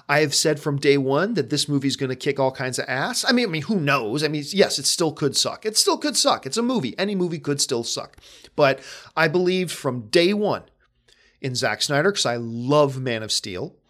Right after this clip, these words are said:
I, from day one, me and Schnepp have preached the gospel of Ben Affleck as Batman. We have s-, told everybody from day one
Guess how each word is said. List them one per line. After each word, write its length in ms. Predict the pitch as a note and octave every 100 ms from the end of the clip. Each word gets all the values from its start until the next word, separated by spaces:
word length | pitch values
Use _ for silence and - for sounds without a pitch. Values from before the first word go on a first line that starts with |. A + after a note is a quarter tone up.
| _ _ - - -
I, 180 | - D3+
from 400 | D3+ - D3 B2+
day 260 | - F3+ G#3
one, 400 | G#3+ A#3+ E3 F2 - _ _ _ _ C#3
me 180 | D3
and 80 | E3
Schnepp 400 | D#3+ E3+ F3 F3+ -
have 300 | - C#3+ -
preached 400 | - F#3 G3+ -
the 80 | G3+
gospel 540 | E3 D3+ D3 - E3 F3+
of 220 | C#3+ -
Ben 260 | C3+ C3+ - -
Affleck 400 | A#2+ - B2 B2
as 120 | G#2
Batman. 480 | - G#2+ A2 G2 G2
We 80 |
have 160 | B2+ G2+
s-, 300 | - - -
told 360 | - F3+ G#3 A3
everybody 540 | G#3+ G#3 G#3 G#3+ A#3 -
from 280 | - C3+ G#2+ -
day 200 | D#3 F3
one 380 | G#3 F#3 F3 F3